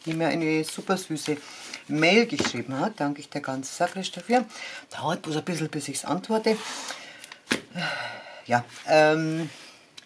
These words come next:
und ja, ich verstehe genau, was du meinst. <laughs> Und um euch aufzuklären, ähm, sie schreibt mir, dass auch sie viele Parallelen findet zur Tagesenergie.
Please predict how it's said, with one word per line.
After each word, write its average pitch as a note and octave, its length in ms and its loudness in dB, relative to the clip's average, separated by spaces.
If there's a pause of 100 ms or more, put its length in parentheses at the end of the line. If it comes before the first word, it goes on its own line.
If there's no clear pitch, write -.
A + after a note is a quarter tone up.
(600)
und D#3+ 500 0 (600)
ja, D3+ 360 4
ich - 160 -6
verstehe D3 320 -2
genau, B2+ 360 2
was - 200 -6
du C#3+ 100 -4
meinst. G2 360 -8 (420)
<laughs> - 360 -8
Und D#3+ 360 4
um D3 140 0
euch D3 200 8
aufzuklären, E3 720 6
ähm, D3+ 460 6
sie D3+ 400 0
schreibt B2+ 400 4
mir, C3+ 240 2 (680)
dass - 420 4
auch C#3 220 6
sie E3 420 -2
viele D#3+ 460 4
Parallelen D3+ 800 4
findet D#3 600 2
zur F#3 160 -2
Tagesenergie. C#3 920 2